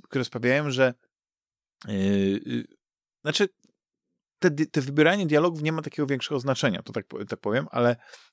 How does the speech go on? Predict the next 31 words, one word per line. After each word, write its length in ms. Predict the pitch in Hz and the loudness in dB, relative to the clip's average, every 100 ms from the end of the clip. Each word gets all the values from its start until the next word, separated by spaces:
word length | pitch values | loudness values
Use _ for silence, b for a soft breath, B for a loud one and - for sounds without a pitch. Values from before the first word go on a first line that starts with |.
| _ | _
e, 40 | 117 104 104 104 101 - _ | -2 2 2 2 0 -4 _
no 100 | 123 | -4
są 180 | - 147 | -2 -2
te 80 | 135 | 0
momenty, 360 | 131 135 139 | 2 2 0
które 160 | 127 120 | -2 -4
faktycznie, 440 | 117 - 135 127 | -4 -4 -4 -4
że 100 | 113 | -2
jak 160 | 117 107 | -2 -2
tak 180 | 117 - | -6 -8
sobie 200 | 120 117 | 0 2
obejrzysz 280 | 113 120 113 | 2 0 -4
tak 120 | - | -6
kanonicznie, 720 | 117 110 104 - 107 120 156 - _ _ _ _ | -2 0 0 -2 -2 -2 -2 -8 _ _ _ _
to 100 | 123 | -2
one 120 | 123 | 2
mogą 260 | 131 127 127 | 2 2 2
robić 220 | 123 117 | 2 0
wrażenie, 300 | 117 123 131 | -2 0 0
bo 80 | 120 | -2
się 160 | - | 0
nie 100 | 123 | 0
w-, 100 | 113 - _ | 0 -6 _
nie 180 | 123 117 | -4 -2
wytrącają 480 | 120 131 120 143 139 | -2 -2 -2 -2 -4
z 80 | - | -2
tej 140 | 127 | -2
narracji. 680 | 120 117 113 117 98 - 139 _ _ _ | 2 2 4 2 2 -6 -14 _ _ _
Aczkolwiek 600 | 113 - 139 131 123 - - _ _ _ - | -6 -2 0 0 -2 -6 -20 _ _ _ -10
bardzo 400 | 113 123 127 127 | -2 0 0 -2
rzadko, 680 | 120 131 120 - 117 143 | 0 2 2 0 2 2